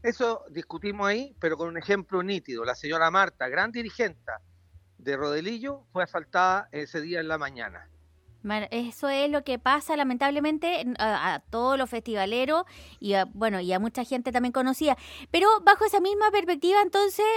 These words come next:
Speaker 2: porque usted también es diputado, don Arturo, entonces el día,
Speaker 1: Así
Speaker 2: eh,
Speaker 1: es.
Speaker 2: yo asumo que como se va a discutir el tema del presupuesto post elecciones, ahí también va a colocar el ojo usted,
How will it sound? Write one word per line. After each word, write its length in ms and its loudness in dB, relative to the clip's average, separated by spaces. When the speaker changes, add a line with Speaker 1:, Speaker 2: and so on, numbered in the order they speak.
Speaker 2:
porque 220 2
usted 180 0
también 220 2
es 100 0
diputado, 760 4
don 100 2
Arturo, 340 2
entonces 440 0
el 160 0
día, 280 4
Speaker 1:
Así 140 2
Speaker 2:
eh, 140 4
Speaker 1:
es. 180 -4
Speaker 2:
yo 160 2
asumo 680 4
que 120 0
como 540 2
se 420 2
va 120 8
a 60 6
discutir 460 0
el 120 4
tema 200 4
del 100 0
presupuesto 600 0
post 460 2
elecciones, 920 2
ahí 180 4
también 280 4
va 60 8
a 20 4
colocar 340 4
el 140 4
ojo 260 4
usted, 460 2